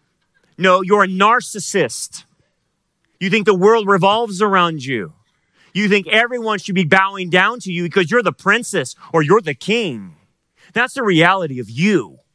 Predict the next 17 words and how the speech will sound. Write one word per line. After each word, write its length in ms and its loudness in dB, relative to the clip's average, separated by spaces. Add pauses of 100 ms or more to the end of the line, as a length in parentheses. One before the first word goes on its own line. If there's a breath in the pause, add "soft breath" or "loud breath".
(420)
But 120 -8
see, 100 -2
you 80 2
don't 140 2
want 180 -2
to 40 -4
take 140 0
that 140 -2
reality. 320 0 (160)
You 80 -2
would 100 2
rather 220 2
listen 260 -8
to 80 -14
Satan 380 -4
manipulate 640 0
that 180 0